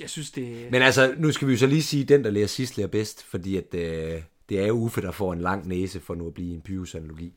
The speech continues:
Speaker 2: Øhm, til slut, til sidst i det her afsnit.
Speaker 1: Mm. Ja, men, men, øh, i hvert fald, øh, Jo-, Josefine, hun er, hun er heller ikke tilfreds.
Speaker 2: Ja, hvordan kunne du gøre det, Uffe?
Speaker 1: Og så Uffe, der har undskylder. "Uffe,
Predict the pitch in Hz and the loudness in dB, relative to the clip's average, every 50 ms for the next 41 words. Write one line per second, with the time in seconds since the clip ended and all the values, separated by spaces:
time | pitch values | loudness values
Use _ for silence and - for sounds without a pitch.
0 | - - - - - - - - - - - - - - 113 110 107 104 101 101 | -20 -20 -20 -20 -18 -16 -16 -14 -14 -16 -14 -6 0 4 6 6 8 8 8 8
1 | 98 98 98 98 95 95 95 95 92 90 90 90 90 90 87 87 87 87 87 87 | 8 6 6 6 4 4 2 -2 -4 -4 -6 -6 -6 -8 -8 -8 -10 -10 -8 -8
2 | 87 90 87 85 87 87 - - - - - - - - - - 104 - - 123 | -8 -8 -8 -10 -12 -14 -18 -20 -20 -20 -20 -20 -20 -14 -8 -8 -8 -6 -4 -6
3 | 127 123 - - 107 101 - - 120 117 - - 92 92 85 85 78 82 85 - | -8 -8 -8 -10 -8 -8 -6 -6 -6 -8 -8 -8 -8 -6 -4 -4 -4 -6 -8 -10
4 | - 85 82 _ _ - 170 147 123 117 - _ _ _ _ _ _ - - - | -14 -18 -18 _ _ -4 -4 -4 -4 -6 -10 _ _ _ _ _ _ -20 -20 -10
5 | - 175 151 139 - 175 180 165 160 165 165 160 165 160 156 151 147 - - 185 | -4 -4 -4 -4 -4 -4 -4 -4 -2 0 0 0 2 2 0 0 -2 -2 -4 -4
6 | 190 170 - 175 175 170 156 151 143 139 135 135 131 - - - _ - _ - | -4 -4 -2 -2 -2 -2 -2 -2 -4 -4 -6 -8 -10 -14 -18 -20 _ -20 _ -20
7 | - - - 151 135 131 131 131 123 120 127 113 139 160 170 156 135 135 160 165 | -20 -14 -10 -8 -6 -4 -4 -4 -6 -6 -8 -6 -4 0 0 0 0 0 -2 -2
8 | 151 131 123 120 117 117 117 120 123 131 127 127 175 180 170 165 151 143 - 139 | -2 -4 -6 -8 -10 -12 -14 -16 -18 -14 -8 -6 -2 0 0 0 0 -2 -4 -6
9 | 127 131 123 127 - - - - 95 90 87 90 98 107 101 110 104 101 - - | -6 -4 -6 -6 -8 -10 -10 -6 -4 -2 0 0 0 0 0 -2 -2 0 2 6
10 | - 139 143 143 143 143 143 147 147 - 151 135 127 - - _ _ _ _ _ | 8 8 10 10 8 8 6 6 6 8 8 8 6 4 0 _ _ _ _ _
11 | _ _ _ _ _ _ _ _ _ _ _ _ _ _ _ _ _ _ - - | _ _ _ _ _ _ _ _ _ _ _ _ _ _ _ _ _ _ -16 -12
12 | - 139 139 139 147 143 - 127 131 131 139 143 151 165 156 - - 143 135 131 | -8 -6 -2 -2 -2 -2 -4 -6 -4 -2 -2 0 0 -2 -2 -4 -6 -6 -6 -4
13 | - - 175 165 165 190 180 | -2 0 0 2 4 2 2